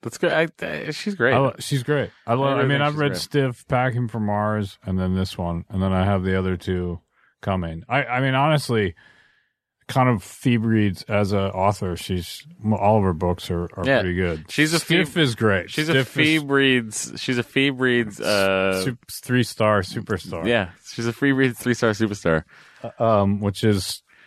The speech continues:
Speaker 2: only been given once.
Speaker 1: We gave it to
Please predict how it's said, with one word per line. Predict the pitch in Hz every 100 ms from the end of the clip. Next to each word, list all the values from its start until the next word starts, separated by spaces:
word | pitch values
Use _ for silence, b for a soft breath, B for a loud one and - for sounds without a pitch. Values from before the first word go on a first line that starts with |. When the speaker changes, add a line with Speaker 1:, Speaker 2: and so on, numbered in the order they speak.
| b b
Speaker 2:
only | 123 135 135
been | 127 117
given | 117 104
once. | 98 104 90 - - _ _ _ -
Speaker 1:
We | 98 113
gave | 110 113 107
it | -
to | 107 101 101